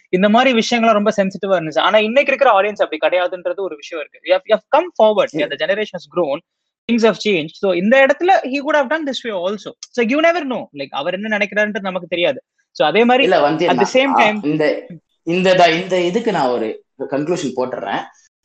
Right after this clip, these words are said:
Speaker 2: மணிரத்னம்
Speaker 1: ம்.
Speaker 2: அன்னைக்கு கூட எடுத்திருக்கலாம், இன்னைக்குதான் எடுக்க முடியாது.
Speaker 1: ம்.
Speaker 2: நீங்க எந்த இதை வேணா எடுத்துக்கங்க, இன்னைக்குதான் எந்த படத்தை எடுத்தாலும் பிரச்சனையாகுது. இன்னைக்கு மூக்குத்தி அம்மன் ஒரு படம் வருது. அந்த படம்,
Speaker 1: ம்.
Speaker 2: படமே ஒரு சுமாரான படம், அந்த படமே ஒண்ணும் நல்ல படம் கிடையாது. அந்த படத்துக்கு வந்து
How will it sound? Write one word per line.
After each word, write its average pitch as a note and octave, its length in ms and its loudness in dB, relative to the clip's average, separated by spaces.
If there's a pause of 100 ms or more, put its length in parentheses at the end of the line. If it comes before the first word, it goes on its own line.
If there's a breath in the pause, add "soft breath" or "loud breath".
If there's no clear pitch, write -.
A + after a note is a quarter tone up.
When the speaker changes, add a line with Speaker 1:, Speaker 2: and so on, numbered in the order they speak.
(160)
Speaker 2:
மணிரத்னம் E3 600 -2
Speaker 1:
ம். D3+ 120 -6
Speaker 2:
அன்னைக்கு E3+ 440 -4
கூட G3+ 200 -2
எடுத்திருக்கலாம், D#3 600 -2 (240)
இன்னைக்குதான் F#3 460 -2
எடுக்க F3 200 -4
முடியாது. C3 320 -6
Speaker 1:
ம். - 60 -8
Speaker 2:
நீங்க D3 220 -4
எந்த C#3+ 260 -4 (120)
இதை E3+ 140 -2
வேணா F#3 160 0
எடுத்துக்கங்க, D3 360 -4
இன்னைக்குதான் F3+ 500 -4
எந்த D3+ 220 -4
படத்தை E3+ 320 -2
எடுத்தாலும் D3 340 -4
பிரச்சனையாகுது. A#2+ 480 -6
இன்னைக்கு C#3+ 260 -6
மூக்குத்தி A3 420 -2
அம்மன் D3 280 -4
ஒரு D#3 120 -4
படம் B2+ 180 -2
வருது. G#2+ 180 -10 (420 loud breath)
அந்த B2 280 -2
படம், E3+ 320 0 (140)
Speaker 1:
ம். E3+ 240 -8
Speaker 2:
படமே B2 400 -2
ஒரு G#3 180 -2
சுமாரான E3+ 440 0
படம், D#3+ 240 -2
அந்த A#2 180 -14
படமே D3 260 -2
ஒண்ணும் G3+ 180 -2
நல்ல D#3+ 120 2
படம் D#3 200 -2
கிடையாது. B2 300 -4
அந்த F#3 320 -6
படத்துக்கு F#3+ 600 -4
வந்து C3 360 -4